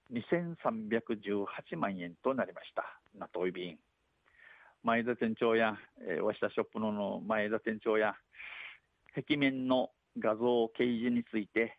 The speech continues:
やの首ん会先だっとおるのいいについて、首里城再建に多くの方から励ましの言葉や募金をいただき、水うぐしく立ているくとんかい、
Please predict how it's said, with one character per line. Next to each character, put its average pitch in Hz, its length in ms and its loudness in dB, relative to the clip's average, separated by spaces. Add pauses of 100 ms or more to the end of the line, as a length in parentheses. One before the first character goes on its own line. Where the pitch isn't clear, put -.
や 101 180 2
の 101 80 -10
首 117 220 -4
ん 120 80 -4
会 110 260 0
先 113 160 -2
だ 123 80 0
っ - 140 -6
と 117 120 2
お 113 40 4
る 113 160 0
の 113 140 0
い 120 300 0
い - 20 0
に 123 120 -2
つ - 160 -8
い 107 80 -2
て、 117 300 -2 (960)
首 120 160 2
里 113 60 0
城 127 240 2
再 127 220 0
建 127 260 -2
に 127 200 2 (360)
多 202 200 2
く 110 100 -6
の - 140 0
方 143 200 -2
か - 100 -2
ら 127 120 2
励 131 260 -2
ま 127 120 0
し - 120 -16
の 127 220 2 (300)
言 127 240 0
葉 117 80 4
や 98 140 0 (400)
募 95 100 -6 (100)
金 131 240 2
を 107 160 2
い - 60 -20
た 107 120 2
だ 117 80 -10
き、 - 220 -2 (560)
水 117 180 4
う 110 120 0
ぐ 113 120 -2
し - 120 -8
く 113 100 -6
立 110 180 -4
て 113 120 -2
い 127 100 4
る 127 80 -4
く - 140 -14
と 120 120 -2
ん 233 100 -2
か - 140 -2
い、 107 140 -4